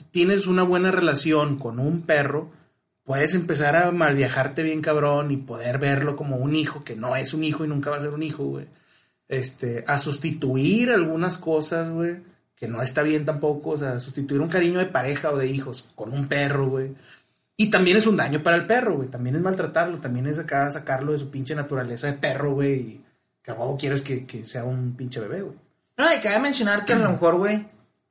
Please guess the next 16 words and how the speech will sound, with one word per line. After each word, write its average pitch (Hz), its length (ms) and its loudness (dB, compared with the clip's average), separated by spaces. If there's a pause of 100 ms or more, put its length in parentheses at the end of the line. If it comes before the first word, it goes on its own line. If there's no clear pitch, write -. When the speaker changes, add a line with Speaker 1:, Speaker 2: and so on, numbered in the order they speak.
(220)
Speaker 2:
te 170 100 4
digo, 175 500 6 (800)
a 156 100 -2
lo 156 40 2
mejor 156 140 4
las 185 120 4
personas, 208 480 4
güey, 156 240 2
que 147 120 0
el 139 140 0
día 151 220 6
de 165 120 8
hoy 165 220 6
tratan, 160 380 0
o 151 140 -2
sea, 139 320 -4